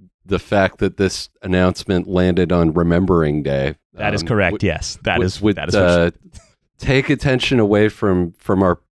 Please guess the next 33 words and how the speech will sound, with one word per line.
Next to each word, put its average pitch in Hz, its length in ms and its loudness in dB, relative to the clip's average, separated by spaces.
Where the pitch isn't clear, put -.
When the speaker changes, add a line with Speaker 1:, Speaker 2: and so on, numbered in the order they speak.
Speaker 1:
the 82 320 0
brave 104 560 0
men 92 460 0
who 82 340 0
fought 90 220 -2
and 87 80 -6
died 82 280 2
for - 120 -18
the 80 120 0
S 80 180 -2
S 82 140 -2
Fourteenth - 560 -4
Division 76 540 -6
in, 90 300 0
uh, 82 320 2
<laughs> - 40 -6
occupied 90 640 -2
Galicia. 85 680 0
And 98 220 -2
then, 107 360 0
uh, 185 140 0
they 214 160 -2
were, 233 340 -2
you 180 160 -2
know, 165 180 2
okay, 156 220 0
to 143 80 0
be 165 140 0
fair, 139 260 0
they 123 120 2
weren't 139 260 -2
Canadians 107 680 2
then, 87 480 0